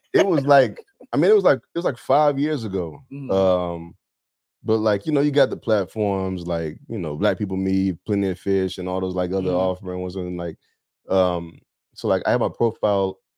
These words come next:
Speaker 2: like, a few places, and, like, somebody hit me up.
Speaker 1: Uh-oh.
Speaker 2: It's like, usually, like,
Speaker 1: They
Speaker 2: I
Speaker 1: swipe,
Speaker 2: would,
Speaker 1: they,
Speaker 2: I
Speaker 1: they
Speaker 2: would reach
Speaker 1: swipe right.
Speaker 2: out. Yeah, you know what I'm saying? Usually I, you know, swipe.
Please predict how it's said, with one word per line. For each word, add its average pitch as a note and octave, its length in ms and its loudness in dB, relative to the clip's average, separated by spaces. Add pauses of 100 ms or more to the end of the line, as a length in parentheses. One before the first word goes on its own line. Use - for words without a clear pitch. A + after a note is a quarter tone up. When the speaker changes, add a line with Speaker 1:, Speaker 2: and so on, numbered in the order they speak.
(120)
Speaker 2:
like, E2+ 120 -2
a D#2+ 60 -2
few A2+ 200 -2
places, F#2 640 -4 (100)
and, F#2 240 -2
like, F2+ 220 -2 (320)
somebody C#3 340 4
hit C3 160 0
me F#2+ 160 -4
up. C#3+ 240 2 (320)
Speaker 1:
Uh-oh. B2+ 320 -20 (600)
Speaker 2:
It's C#3 80 -10
like, D3+ 200 4
usually, F#3 480 4
like, B2 220 2
Speaker 1:
They - 140 -2
Speaker 2:
I D#3+ 40 8
Speaker 1:
swipe, F#3 100 6
Speaker 2:
would, C#3+ 240 2
Speaker 1:
they, D3+ 160 -20
Speaker 2:
I D#3 120 4
Speaker 1:
they D#3 40 0
Speaker 2:
would A#2+ 180 0
reach B2 200 -4
Speaker 1:
swipe A#2+ 100 0
right. F2+ 100 2
Speaker 2:
out. - 140 -10 (220)
Yeah, C3+ 460 2
you A#2 160 -4
know C#3 80 -2
what C3 60 -2
I'm A#2+ 40 -6
saying? C3 420 -4
Usually E3 220 0
I, B2 180 4
you C3+ 140 -2
know, A2 140 -2
swipe. C#3 400 -2